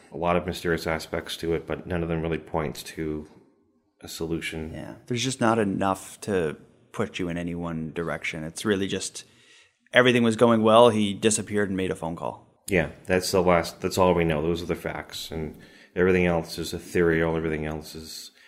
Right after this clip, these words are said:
Speaker 1: not, not even, uh, theory is too strong a word. It's a hypothesis and conjecture and rumor and speculation.
Speaker 2: Mm. And, and to muddy the water further, something Tom had told me is in Truro,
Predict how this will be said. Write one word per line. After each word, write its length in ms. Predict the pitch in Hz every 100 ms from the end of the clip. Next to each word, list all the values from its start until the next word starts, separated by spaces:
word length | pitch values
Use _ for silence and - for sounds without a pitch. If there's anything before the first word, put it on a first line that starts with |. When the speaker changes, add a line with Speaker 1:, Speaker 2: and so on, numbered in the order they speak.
| _
Speaker 1:
not, 140 | 113 120
not 140 | 131
even, 360 | 131 92 80 73
uh, 320 | - - -
theory 380 | - - 110 92
is 100 | -
too 140 | 92
strong 280 | - - 82
a 80 | 80
word. 320 | 82 87 73
It's 220 | 73 -
a 60 | 85
hypothesis 1080 | 82 85 - 90 95 82 - 82 - - -
and 340 | 76 76 -
conjecture 760 | 90 80 87 - - 82 73 71
and 320 | 78 76 -
rumor 480 | 90 90 87 80 78
and 220 | 76 80 - - - - - -
speculation. 920 | - - 87 - 82 85 85 78 82 82 _ -
Speaker 2:
Mm. 240 | 101 76 - _ -
And, 220 | 98 -
and 100 | 107
to 100 | 107
muddy 340 | 110 113 113 123
the 100 | 107
water 360 | 98 101 98
further, 680 | - 101 101 101 95 90 85 - _ _ 110 107
something 340 | - 110 101 98
Tom 260 | 110 101
had 140 | 104 -
told 240 | 104 101
me 140 | 98
is 260 | 90 87 - - - - - -
in 160 | 127
Truro, 680 | 110 123 120 117 98 95 95